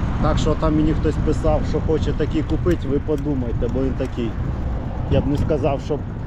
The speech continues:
з-, згибався так легко. Там трос такий товстий, ну. Я його вожу в рюкзакі, бо раніше возив, якось я примудрував на цей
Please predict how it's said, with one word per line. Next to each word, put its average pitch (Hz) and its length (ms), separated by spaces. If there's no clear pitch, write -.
з-, - 1120
згибався 156 720
так 127 140
легко. 147 440
Там 147 240
трос 170 280
такий 131 260
товстий, 117 540
ну. 143 180
Я 185 120
його 185 200
вожу 160 300
в 151 140
рюкзакі, 143 580
бо 123 420
раніше 156 380
возив, 143 360
якось 139 420
я 143 140
примудрував 143 880
на 139 180
цей 233 320